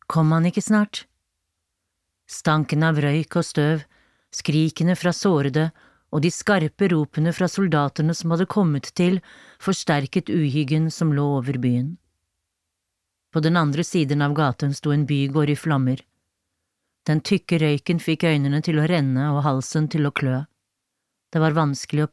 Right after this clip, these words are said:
puste. Julie kjente en dyp sorg over de som var fanget i den brennende bygningen. Det var et kaos uten like. Hun hadde aldri noen gang vært vitne til noe så forferdelig. Hun ba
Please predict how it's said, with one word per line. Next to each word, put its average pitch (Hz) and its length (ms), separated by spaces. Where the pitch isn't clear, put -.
puste. 139 320
Julie 160 360
kjente 160 360
en 151 160
dyp 165 320
sorg 175 400
over 160 160
de 151 160
som 151 160
var 151 160
fanget 156 400
i 156 80
den 147 160
brennende 143 400
bygningen. 131 540
Det 160 80
var 160 160
et 185 160
kaos 156 460
uten 165 340
like. 156 380
Hun 160 80
hadde 151 240
aldri 165 400
noen 151 320
gang 143 160
vært 151 240
vitne 151 400
til 147 160
noe 143 160
så 135 240
forferdelig. 127 720
Hun 180 160
ba 147 220